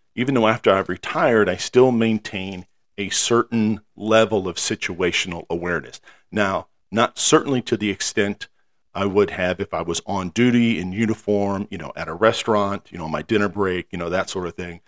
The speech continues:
You know, you sit with your, you know, facing the doorway, you know, you're back against the back of the booth or the wall or, or whatever. That's just good officer safety. So I, I think it's important still for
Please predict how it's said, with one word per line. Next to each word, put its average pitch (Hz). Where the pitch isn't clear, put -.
You 104
know, 92
you 90
sit -
with 101
your, 95
you 95
know, 82
facing 104
the 101
doorway, 87
you 85
know, 80
you're 80
back 87
against 90
the 87
back 85
of 85
the 82
booth 82
or 85
the 78
wall 76
or, 85
or 82
whatever. 76
That's 95
just -
good 90
officer -
safety. -
So 135
I, -
I 123
think 214
it's 202
important 143
still 143
for -